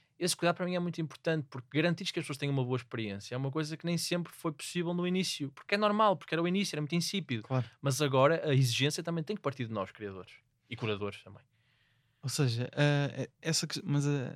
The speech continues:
Speaker 2: só para focar ali na, naquilo que eu estava a dizer, eu acho que muitas vezes essa questão de, às vezes tens que sobreviver, eh, tens que salvar
Speaker 1: Uhum.
Speaker 2: a noite, hum, é verdade que podes fugir da tua honestidade enquanto artista,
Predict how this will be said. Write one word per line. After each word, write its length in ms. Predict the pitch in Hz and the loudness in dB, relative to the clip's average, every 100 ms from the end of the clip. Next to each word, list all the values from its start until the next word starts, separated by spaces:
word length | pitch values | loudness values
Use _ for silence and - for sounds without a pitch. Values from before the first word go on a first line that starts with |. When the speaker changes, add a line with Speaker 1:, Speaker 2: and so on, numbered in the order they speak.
| - | -12
Speaker 2:
só 180 | - - | -8 -6
para 140 | 139 147 | -4 -4
focar 340 | - - 131 | -6 -6 -4
ali 360 | 131 127 131 131 | -4 -4 -4 -4
na, 260 | 123 123 | -4 -4
naquilo 300 | 131 131 135 | -2 -4 -4
que 80 | 131 | -6
eu 40 | 131 | -4
estava 200 | 127 127 | -4 -2
a 40 | |
dizer, 440 | 123 120 120 123 - - - _ | -2 -2 -4 -8 -12 -20 -20 _
eu 120 | 131 147 | -2 0
acho 180 | 151 | 0
que 180 | - 143 | -4 0
muitas 340 | 131 135 143 127 | 4 4 2 -4
vezes 280 | 123 117 120 | -4 -4 -4
essa 240 | 127 131 | -6 -8
questão 340 | - - 131 | -10 -6 -4
de, 360 | 123 127 123 120 - _ _ | -2 -4 -6 -8 -12 _ _
às 140 | 131 123 | -6 -2
vezes 200 | 131 - | -2 -4
tens 200 | - 131 | -4 -4
que 100 | - | -4
sobreviver, 760 | - 135 135 127 127 120 120 - - | -2 0 0 2 0 0 -6 -8 -12
eh, 100 | 120 | -12
tens 220 | 117 123 | -10 -10
que 80 | - | -4
salvar 420 | - 131 113 127 117 | 0 2 4 6 6
Speaker 1:
Uhum. 200 | 123 - - | 2 -6 -8
Speaker 2:
a 80 | 127 | -2
noite, 360 | 123 135 - _ - - - - - 135 131 | 0 -2 -6 _ -20 -20 -20 -12 0 4 6
hum, 500 | 131 127 127 127 127 - _ _ _ - | 6 4 4 0 -2 -6 _ _ _ -2
é 80 | 131 | 0
verdade 340 | 143 147 139 - | 4 4 2 -2
que 160 | - 135 | -4 -4
podes 280 | 139 135 - | -2 -6 -6
fugir 500 | - - 127 131 127 | -12 -8 -2 0 0
da 200 | 127 123 | -2 -4
tua 180 | - 127 | -4 0
honestidade 540 | 127 - 135 127 123 | 0 0 -2 0 0
enquanto 340 | 123 - 123 123 | -2 -2 -2 -2
artista, 500 | - 139 139 156 | -4 -6 -4 -8